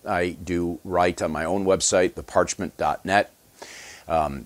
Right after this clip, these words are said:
daily prayers, and I post this morning devotional there and other various projects I'm working on. Um, I've just completed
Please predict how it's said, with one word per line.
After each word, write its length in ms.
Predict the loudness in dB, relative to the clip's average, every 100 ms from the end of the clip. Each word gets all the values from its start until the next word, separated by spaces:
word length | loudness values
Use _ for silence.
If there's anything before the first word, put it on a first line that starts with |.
| 0
daily 300 | 2 2 0
prayers, 680 | 4 6 8 8 4 0 -4
and 200 | -4 -8
I 80 |
post 360 | 0 4 4 2
this 220 | -2 -2
morning 220 | -2 -4
devotional 500 | -4 -2 -2 -2 -6
there 380 | -4 0 2 2
and 100 | -2 -6 -6 2
other 240 | 6 8
various 460 | 10 8 8 4 -4
projects 640 | 2 4 4 0 -4 -2
I'm 240 | -2 -2 0
working 380 | 0 0 -4
on. 320 | -2 -2 -4 -8 -18 -20 -20 -10
Um, 200 | -8 -6
I've 160 | -6 2
just 240 | 4 4
completed 560 | 0 -2 2 2 2